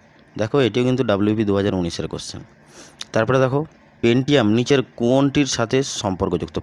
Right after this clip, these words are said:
পেন্টিয়াম, পেন্টিয়াম ওয়ান, পেন্টিয়াম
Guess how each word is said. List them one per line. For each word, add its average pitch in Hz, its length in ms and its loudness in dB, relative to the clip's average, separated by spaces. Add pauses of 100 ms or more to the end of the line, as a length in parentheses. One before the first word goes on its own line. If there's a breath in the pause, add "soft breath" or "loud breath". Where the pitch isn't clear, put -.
পেন্টিয়াম, 104 440 -2 (580 loud breath)
পেন্টিয়াম 117 560 2
ওয়ান, 110 500 0 (100)
পেন্টিয়াম 110 560 0